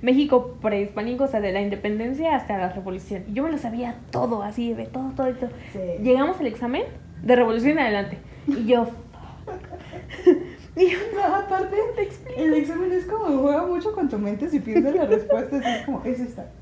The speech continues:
Speaker 2: pero también puede ser
Speaker 1: Ay.
Speaker 2: esta. Y esto también puede
Speaker 1: Híjole,
Speaker 2: ser".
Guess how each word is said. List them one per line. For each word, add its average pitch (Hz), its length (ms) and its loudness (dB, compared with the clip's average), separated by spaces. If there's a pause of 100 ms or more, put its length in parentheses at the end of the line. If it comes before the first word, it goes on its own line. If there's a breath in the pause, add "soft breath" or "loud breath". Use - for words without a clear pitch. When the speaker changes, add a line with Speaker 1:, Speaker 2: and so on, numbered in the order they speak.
(400)
Speaker 2:
pero 202 140 -2
también 202 260 4
puede 285 220 0
ser 240 160 2
Speaker 1:
Ay. 262 60 2
Speaker 2:
esta. 247 160 -2 (560)
Y 262 140 4
esto - 260 4
también 214 180 2
puede 285 260 2
Speaker 1:
Híjole, 269 200 2
Speaker 2:
ser". 214 240 0